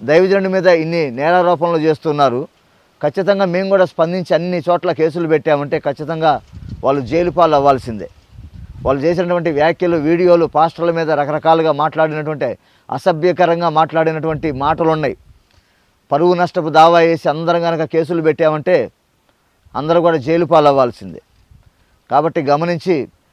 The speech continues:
దీన్ని కనుక మీరు అతి చేసి, లేనిపోయినటువంటి వాటిని ఉన్నట్టుగా ప్రచారం చేసి మీరు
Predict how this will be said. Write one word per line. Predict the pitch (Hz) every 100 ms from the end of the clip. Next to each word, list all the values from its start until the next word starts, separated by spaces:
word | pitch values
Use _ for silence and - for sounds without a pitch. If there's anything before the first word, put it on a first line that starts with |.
| - _ 107
దీన్ని | 147 156
కనుక | 151 170 170
మీరు | 156 156 160 123 _ -
అతి | 120 175
చేసి, | 170 175 - 151 117 _ _ -
లేనిపోయినటువంటి | 113 160 175 170 170 165 165 156
వాటిని | 143 151 160 156 - _ _ 127
ఉన్నట్టుగా | 160 156 160 156
ప్రచారం | 143 123 160 160 147
చేసి | 147 160 135 - _ _ -
మీరు | 131